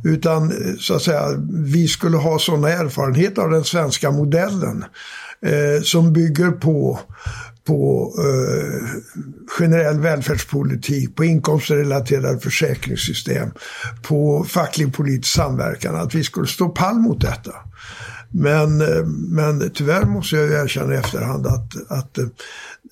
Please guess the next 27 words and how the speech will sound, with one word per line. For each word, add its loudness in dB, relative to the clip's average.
kraften 2
och 2
uthålligheten 0
var 2
stor 0
och, -2
eh, 2
då 0
får 2
det 2
idag 4
de 2
effekterna -2
att, -2
att 0
människor 0
ibland 0
söker -2
sig -2
hö-, 0
högerut 2
därför -4
att -6
de -4
känner -4
sig -6
övergivna. -8